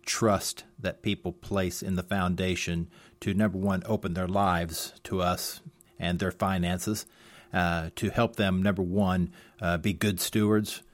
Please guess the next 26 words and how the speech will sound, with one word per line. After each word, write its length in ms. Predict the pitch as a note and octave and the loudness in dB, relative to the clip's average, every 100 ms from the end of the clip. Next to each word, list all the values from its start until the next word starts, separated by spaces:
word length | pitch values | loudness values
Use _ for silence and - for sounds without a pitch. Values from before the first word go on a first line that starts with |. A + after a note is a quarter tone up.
| _ - _ | _ -20 _
And 160 | F#2+ F#2 | 0 2
I 80 | |
think 200 | F2+ G2+ | 2 0
that's 200 | A2 F#2 | 2 -2
their 120 | - F#2+ | -2 0
whole 200 | G#2+ F#2 | 0 0
approach 400 | - G2+ G2 - | 0 0 0 -2
in 80 | |
coming 300 | F2 C3+ A2 | 0 2 2
to 140 | - E2 | 2 -2
us, 120 | D#2 | -2
'cause 200 | - F2 | -4 -2
they 100 | F#2 | -2
do 200 | E2 A2 | 2 2
want 180 | F2 F2 | 2 0
to 40 | |
be 100 | E2 | -2
good 200 | E2 F2 | -2 -4
stewards 280 | - F#2 E2+ | -2 -4 -4
of 120 | F2 | -4
what 120 | F2 | -6
God 220 | E2 F2 E2+ | -2 -2 -2
has 80 | |
blessed 300 | D#2+ F2+ E2+ | -4 -4 -4
them 120 | - D2+ | -6 -4
with. 300 | F2+ G2 | -4 -4